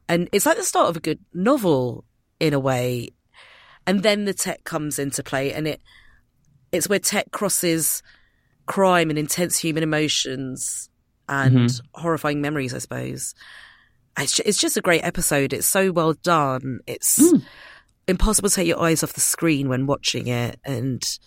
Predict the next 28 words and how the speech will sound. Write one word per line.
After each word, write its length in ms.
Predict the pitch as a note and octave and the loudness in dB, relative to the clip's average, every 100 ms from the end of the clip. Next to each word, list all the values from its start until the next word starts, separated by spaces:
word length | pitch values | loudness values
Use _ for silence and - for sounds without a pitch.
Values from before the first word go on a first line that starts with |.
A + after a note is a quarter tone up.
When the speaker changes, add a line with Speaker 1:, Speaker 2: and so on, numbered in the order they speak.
| - - _ _ _ - | -20 -20 _ _ _ -4
Speaker 1:
it's 160 | A#3 - | -2 0
fantastic. 380 | B3 D#4 - | 0 2 0
It's 80 | G3 | 0
up 140 | D#4 - | -2 0
there 180 | A#3+ A3+ | -2 -2
for 140 | G3+ | -6
me. 260 | G3 A#3 G3+ | -4 -2 -2
It'd 120 | C3 | -4
be 100 | F3 | -6
very 360 | - G3+ A3 | -4 -2 -2
hard 400 | G#3 F#3 E3+ E3+ - - | -4 -4 -4 -4 -6 -4
to 320 | D#3 D3+ C#3+ - | -2 -2 -4 -6
rank 400 | E3 D#3+ - - | -4 -4 -6 -8
the 180 | D3 - | -8 -8
episodes 480 | A2+ C#3 C#3+ C3 B2+ | -10 -8 -6 -6 -6
of 80 | - | -6
season 300 | C3+ A#2+ A#2 | -6 -10 -12
four. 120 | A#2+ | -10
We 120 | C#3 | -8
might 180 | D3 C#3 | -8 -8
have 220 | C#3+ - | -10 -12
to 240 | - B2+ C3 - - - _ - | -12 -10 -12 -18 -20 -20 _ -10
at 80 | - | -4
some 180 | C#3+ C3+ | -2 0
point, 340 | C3 A#2+ A2+ | 0 -2 -2
but 280 | C3+ C3+ - _ _ - - B2+ | -2 -2 -4 _ _ -20 -4 2
Speaker 2:
Yeah. 200 | A#2 G#2+ | 2 4
Speaker 1:
yeah, 200 | B3+ | 4